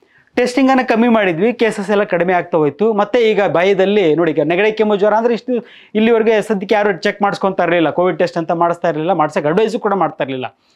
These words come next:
But ಈಗ ಭಯ ಸೃಷ್ಟಿಸ್-, ಸೃಷ್ಟಿಸಿದ್ದಾರೆ. ಈಗ ಯಾರಿಗಾರು ನೆಗಡಿ, ಸ್ವಲ್ಪ ಜ್ವರ ಅಂದ ತಕ್ಷಣ ಟೆಸ್ಟ್ ಮಾಡಿಸ್ಬಿಡಿ, ಟೆಸ್ಟ್ ಮಾಡಿಸ್ಬಿಡಿ, already ಹೇಳ್ತಾ ಇದ್ದಾರೆ, ಜ್ವರ ಬಂದ್ಬಿಟ್ರೆ ಬಿಟ್ಕೋಬೇಡಿ, ಹೋಗಿ ಟೆಸ್ಟ್ ಮಾಡಿಸಿ. ನೋಡಿ, ಇರ-, already ನಮ್ಮ ಜೊತೆ ಇರ್ತಕ್ಕಂಥ ವೈರಸ್ಸು.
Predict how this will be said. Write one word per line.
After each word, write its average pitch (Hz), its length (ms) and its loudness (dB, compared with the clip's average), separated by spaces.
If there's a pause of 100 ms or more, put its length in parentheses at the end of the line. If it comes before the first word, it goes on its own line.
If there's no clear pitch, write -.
(140)
But 185 120 -2
ಈಗ 240 160 2
ಭಯ 196 260 0
ಸೃಷ್ಟಿಸ್-, 208 600 -4
ಸೃಷ್ಟಿಸಿದ್ದಾರೆ. 190 960 -6 (500)
ಈಗ 190 100 2
ಯಾರಿಗಾರು 214 360 2
ನೆಗಡಿ, 208 380 0
ಸ್ವಲ್ಪ 196 180 -2
ಜ್ವರ 190 220 2
ಅಂದ 202 180 2
ತಕ್ಷಣ 190 300 -2
ಟೆಸ್ಟ್ 220 300 -2
ಮಾಡಿಸ್ಬಿಡಿ, 180 460 0
ಟೆಸ್ಟ್ 202 260 -2
ಮಾಡಿಸ್ಬಿಡಿ, 175 340 0
already 196 300 2
ಹೇಳ್ತಾ 185 220 0
ಇದ್ದಾರೆ, 143 160 0
ಜ್ವರ 180 180 0
ಬಂದ್ಬಿಟ್ರೆ 202 380 0
ಬಿಟ್ಕೋಬೇಡಿ, 185 460 0
ಹೋಗಿ 170 260 0
ಟೆಸ್ಟ್ 160 280 -4
ಮಾಡಿಸಿ. 143 340 -4 (400)
ನೋಡಿ, 160 200 2
ಇರ-, 185 300 2
already 247 220 2
ನಮ್ಮ 190 160 0
ಜೊತೆ 202 220 0
ಇರ್ತಕ್ಕಂಥ 202 480 -2
ವೈರಸ್ಸು. 160 560 0